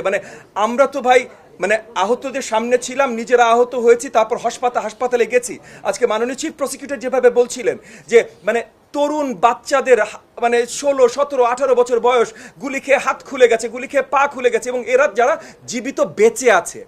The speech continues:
কত হাজার জ-, প্রাণ হারিয়েছে, সেটা পর্যন্ত আমরা জানি না। So, এই ধরনের মানবতা বিরোধী অপরাধের জন্য যারা দায়ী, তারা দল হোক, গোষ্ঠী হোক, অর্গানাইজেশন হোক, ব্যক্তি হোক, মিনিমাম তো ভাই দশ বছর তাদেরকে নিষিদ্ধ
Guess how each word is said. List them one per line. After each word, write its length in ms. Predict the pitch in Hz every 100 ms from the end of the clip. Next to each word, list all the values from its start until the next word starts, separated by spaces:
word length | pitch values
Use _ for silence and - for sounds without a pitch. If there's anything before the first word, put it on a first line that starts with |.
| _ _ - -
কত 220 | 226 240 294 202
হাজার 300 | 247 277 285 226 139
জ-, 140 | 202 - -
প্রাণ 200 | 214 285 247
হারিয়েছে, 300 | 262 277 285
সেটা 220 | - 262 247
পর্যন্ত 200 | 233 220
আমরা 120 | 214 185
জানি 160 | 175 147
না। 40 | 120 - -
So, 60 | 196 208 226
এই 80 | 311
ধরনের 380 | 202 254 294 277
মানবতা 320 | 233 240 247 240
বিরোধী 220 | 220 247 247 190
অপরাধের 340 | 240 247 277 254
জন্য 120 | 247 233
যারা 140 | 220 165
দায়ী, 180 | 202 165 - _ _ - _
তারা 160 | 202 226 147
দল 160 | 185 269 247
হোক, 140 | 269 - - _ _ 151
গোষ্ঠী 320 | 262 - 294 262
হোক, 140 | 277 - -
অর্গানাইজেশন 580 | 220 254 269 269 294 294
হোক, 80 | 170 233
ব্যক্তি 260 | 240 247 196
হোক, 100 | 135 - - -
মিনিমাম 600 | 160 202 277 349 320 285 -
তো 60 | 220 202
ভাই 100 | 196
দশ 200 | 190 185 175
বছর 220 | 208 226
তাদেরকে 260 | 170 170 180 160
নিষিদ্ধ 260 | 190 151